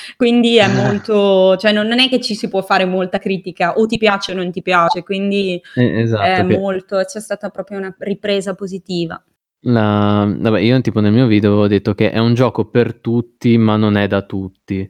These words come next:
Speaker 1: Mhm.
Speaker 2: Anzi, più che un gioco, un'esperienza. Perché l'unico ostacolo che c'è in Animal Crossing che non...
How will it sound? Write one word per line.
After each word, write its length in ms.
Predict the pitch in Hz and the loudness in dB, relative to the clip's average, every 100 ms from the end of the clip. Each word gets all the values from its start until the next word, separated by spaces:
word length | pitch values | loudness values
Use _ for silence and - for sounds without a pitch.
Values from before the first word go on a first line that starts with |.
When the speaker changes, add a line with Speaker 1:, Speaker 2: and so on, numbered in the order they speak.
| - | -8
Speaker 1:
Mhm. 240 | 208 190 175 | -8 -4 -6
Speaker 2:
Anzi, 220 | 98 - | -6 -8
più 120 | 110 | -4
che 80 | 107 | -2
un 80 | 104 | -2
gioco, 200 | 120 113 | 0 0
un'esperienza. 880 | 101 - 107 101 101 98 98 101 101 _ _ _ _ _ _ | -2 -2 -2 0 0 0 -4 -8 -10 _ _ _ _ _ _
Perché 800 | - 120 - - 117 113 113 113 135 | -2 0 -2 0 4 4 4 0 2
l'unico 420 | 147 175 151 147 | 4 4 4 0
ostacolo 560 | - 147 113 95 104 | -2 -2 -2 -2 -2
che 100 | 101 | -2
c'è 140 | 101 117 | -2 -2
in 100 | 110 | 0
Animal 260 | 110 107 104 | 0 0 0
Crossing 460 | 117 120 - 117 | 0 0 -2 -4
che 60 | 101 | -2
non... 340 | 101 65 92 | -4 -6 -10